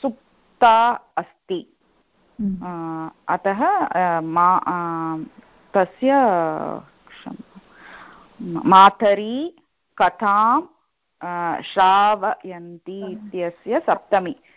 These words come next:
Speaker 1: अ, श्रावयन्त्याम्।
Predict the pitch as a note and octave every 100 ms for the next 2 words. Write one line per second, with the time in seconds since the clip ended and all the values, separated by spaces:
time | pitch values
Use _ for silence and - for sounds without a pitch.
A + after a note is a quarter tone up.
0 | _ - F3+ F3+ F3 E3 - - _ _
1 | - - _ _ _ _ _ _ _ _
2 | - - G#3 G3 G3+ G#3 G#3 G3 G3 F#3+
3 | F#3+ - _ _ _ - G#3 G3 G#3 G3+
4 | E3+